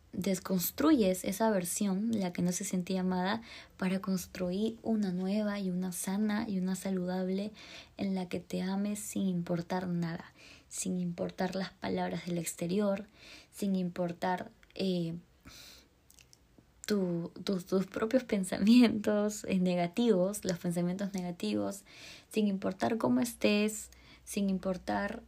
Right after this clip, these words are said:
cualquier cosa más que solamente tú. Acuérdense de que siempre,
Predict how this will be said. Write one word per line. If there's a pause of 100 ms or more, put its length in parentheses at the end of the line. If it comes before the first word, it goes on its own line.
(220)
cualquier
cosa (180)
más
que
solamente
tú. (1600)
Acuérdense
de
que
siempre,